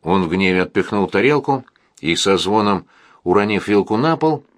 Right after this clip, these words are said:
вылетел из ресторана, хлопнув дверью. "Он там что-то видел", прошептала Нора. Не знаю что. Он, наверное,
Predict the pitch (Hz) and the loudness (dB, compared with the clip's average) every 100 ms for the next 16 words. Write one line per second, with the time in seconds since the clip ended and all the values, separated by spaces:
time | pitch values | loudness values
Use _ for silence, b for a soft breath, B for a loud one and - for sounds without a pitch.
0 | - 80 110 110 107 110 90 95 90 104 | -10 -2 2 2 2 2 2 2 0 0
1 | 104 107 95 104 98 101 107 110 101 78 | 2 2 -2 0 0 0 -4 0 0 2
2 | 78 67 b b b b b - 104 98 | 0 -6 b b b b b -2 -2 0
3 | 107 110 - 110 127 139 151 110 85 73 | -2 -2 -2 0 0 0 0 0 -2 -4
4 | - _ 85 85 92 - 95 90 90 92 | -10 _ -4 -2 -2 0 2 2 2 0
5 | 87 82 - _ _ 85 107 110 127 113 | 0 -2 -6 _ _ -6 -4 -4 -2 -2
6 | - 90 67 b b b b b _ 85 | -2 -4 -6 b b b b b _ -4
7 | 90 92 92 90 90 87 | 0 2 2 2 0 -4